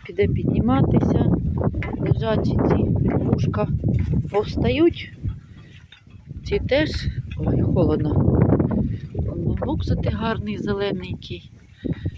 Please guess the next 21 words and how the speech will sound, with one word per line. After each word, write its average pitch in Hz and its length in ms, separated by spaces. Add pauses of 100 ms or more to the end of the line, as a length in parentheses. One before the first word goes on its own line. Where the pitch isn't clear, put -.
(120)
Піраканта 226 680
зараз 214 360
гарна 208 500 (960)
взимку. 175 640 (960)
Там 175 160
ще - 260
жовта. 208 520 (1040)
Якось 180 420
ягоди 180 400
на, 175 120
на, 175 200
на 165 80
ту 170 180
сторону 156 460
повикидала. 156 640
Треба 208 380
стригти, - 420
стригти, - 440
багато 170 380
чого - 220
стригти. 233 460